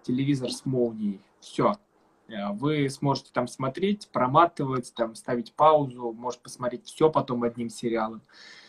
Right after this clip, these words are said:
Так что вот такая интересная жизнь. Ну, вы подписывайтесь, да, мы хотим собрать вокруг себя интересную аудиторию. И вот, допустим, вы, выходит щас марафон по духовности у отца Александра. Мы уже тоже так затравочку кинули, там крючочки закинули, когда про молитву пошли.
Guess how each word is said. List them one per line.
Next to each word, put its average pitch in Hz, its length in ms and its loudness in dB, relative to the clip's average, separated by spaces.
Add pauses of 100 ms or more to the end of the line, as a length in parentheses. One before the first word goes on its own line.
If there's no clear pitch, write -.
(240)
Так 180 160 4
что 170 300 8
вот 185 200 2
такая 175 280 6
интересная 165 480 2
жизнь. 175 480 2
Ну, 135 480 -4
вы 143 80 -4
подписывайтесь, 151 840 4
да, 143 240 4
мы 123 260 -2
хотим 123 340 -6
собрать 123 400 -6
вокруг 120 320 -14
себя 123 300 -2
интересную 120 520 -6
аудиторию. 123 560 -2 (260)
И 139 60 -2
вот, 151 180 12
допустим, 147 420 4
вы, 175 160 12
выходит 170 320 6
щас 151 160 0
марафон 139 420 2
по - 100 -8
духовности 113 720 -2
у 107 140 -6
отца 113 280 -4
Александра. 107 580 -6 (520)
Мы 160 160 8
уже 156 260 12
тоже 156 240 6
так 123 180 0
затравочку 143 680 4
кинули, 165 460 6
там 117 160 -6
крючочки 127 600 -6
закинули, 131 520 -2
когда 107 280 -10
про - 240 -8
молитву 120 460 -6
пошли. 139 480 -6